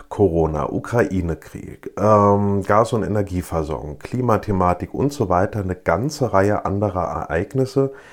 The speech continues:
die diese Flut an der Ahr in den Hintergrund gedrängt haben. Und wie das halt so ist, geraten solche Katastrophen dann leider schnell, ich sag mal in Anführungszeichen, in Vergessenheit.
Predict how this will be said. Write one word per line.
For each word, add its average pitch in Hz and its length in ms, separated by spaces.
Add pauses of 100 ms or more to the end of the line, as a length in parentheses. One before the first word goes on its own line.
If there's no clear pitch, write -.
(340)
die 95 80
diese 92 260
Flut 127 460
an 90 140
der 87 260
Ahr 87 380
in 87 100
den 85 100
Hintergrund 101 540
gedrängt - 500
haben. 113 340
Und 101 220
wie 104 100
das - 220
halt 92 180
so - 140
ist, - 400
geraten 92 560
solche 90 380
Katastrophen - 800
dann 87 120
leider 85 360
schnell, 85 640
ich - 140
sag 85 180
mal 87 140
in 80 60
Anführungszeichen, 78 840
in 69 80
Vergessenheit. - 800